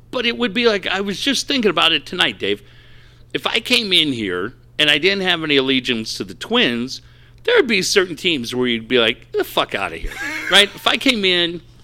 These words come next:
Speaker 1: you go, "You know what, man?"
Speaker 2: You know,
Speaker 1: I
Speaker 2: though, I'd, I'd admire you. I'll be honest with you, 'cause it's easy to be a Yankee fan or a Red Sox fan, but to pick
Speaker 1: Right.
Speaker 2: a team like the Twins or the Royals and go, "That's my
Speaker 1: That's
Speaker 2: team."
Speaker 1: what I was saying.
Speaker 2: Yeah.
Speaker 1: There, there's,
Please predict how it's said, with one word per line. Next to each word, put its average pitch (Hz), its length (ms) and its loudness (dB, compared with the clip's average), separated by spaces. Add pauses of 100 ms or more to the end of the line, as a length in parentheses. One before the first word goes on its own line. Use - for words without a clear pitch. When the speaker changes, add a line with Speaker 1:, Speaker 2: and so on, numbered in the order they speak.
(400)
Speaker 1:
you 156 120 2
go, 165 60 6
"You 240 160 4
know 359 80 0
what, 262 220 2
man?" 262 300 0
Speaker 2:
You 196 60 2
know, 208 120 2
Speaker 1:
I 185 40 0
Speaker 2:
though, 202 160 2
I'd, 180 220 2 (180)
I'd 156 140 8
admire 160 320 6
you. 80 240 -2 (580)
I'll 110 100 0
be 131 120 4
honest 139 240 4
with 92 120 0
you, 85 40 -4
'cause - 160 -6
it's 127 160 0
easy 170 280 -2
to 147 60 -2
be 127 220 0
a 113 60 2
Yankee 110 380 -2
fan 73 300 -12 (120)
or 107 140 0
a 110 40 4
Red 120 260 2
Sox 80 340 -6
fan, 76 320 -8
but 110 100 0
to 127 80 -2
pick 156 60 2
Speaker 1:
Right. - 180 6
Speaker 2:
a 143 60 4
team 131 520 -2 (360)
like 120 200 2
the 113 60 -4
Twins 101 520 0
or 95 60 -4
the 95 100 -4
Royals 98 460 2
and 90 100 -4
go, 92 80 0
"That's 98 220 -2
my 196 100 2
Speaker 1:
That's 175 120 6
Speaker 2:
team." 233 140 8
Speaker 1:
what 220 80 6
I 233 60 2
was 247 160 -2
saying. 330 400 4
Speaker 2:
Yeah. 95 160 0 (200)
Speaker 1:
There, 214 320 8
there's, 190 560 4